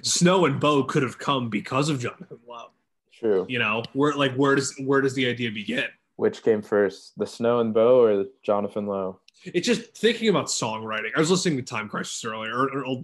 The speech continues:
Speaker 1: or the Bruce Hornsby episode from a couple of months ago, and just
Speaker 2: Mm-hmm.
Speaker 1: they're talking about songwriting. It's like, how the, how the hell do you do this?
Speaker 2: <laughs>
Speaker 1: Like, how do you write a song?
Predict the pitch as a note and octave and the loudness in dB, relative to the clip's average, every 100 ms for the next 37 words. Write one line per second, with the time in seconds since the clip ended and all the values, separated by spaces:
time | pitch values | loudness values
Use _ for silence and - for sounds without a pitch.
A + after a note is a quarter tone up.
0 | - B2 A#2+ _ - - - C#3 A2+ C3+ | -4 -4 -4 _ -20 -18 -6 -6 0 0
1 | B2+ - B2+ A#2 A#2 G#2+ - A2+ G#2+ A#2 | 0 -2 -4 -2 -4 -4 -6 -8 -6 -10
2 | A2 - A2 A#2 G#2+ G#2+ - A2+ A2+ C3 | -10 -10 -12 -10 -10 -10 -10 -10 -8 -4
3 | E3 B2+ G3+ G3+ F#3+ D#3 F#3+ F#3 A#2 - | -4 -4 -8 -10 -8 -6 -2 -2 -4 -6
4 | - A2 A2 A2 G#2+ A2 A2+ - B2+ - | -6 -6 -6 -8 -8 -8 -10 -12 -10 -4
5 | A#3 G#3 - - _ _ _ - A#3+ C4 | -2 -4 -6 -18 _ _ _ -8 -2 0
6 | E3+ D#3+ C#3+ A2+ G#2 - - - - - | 2 2 0 -4 -2 0 2 2 2 2
7 | - - - - - F3 - G#3+ F#3 F#3+ | 0 -8 -12 -14 -2 -2 0 -2 0 -2
8 | - - C4 C4+ F3+ C#3+ D3 D#3+ B2+ - | -2 -2 4 4 4 2 2 2 -2 -6
9 | B2 A#2 | -6 -6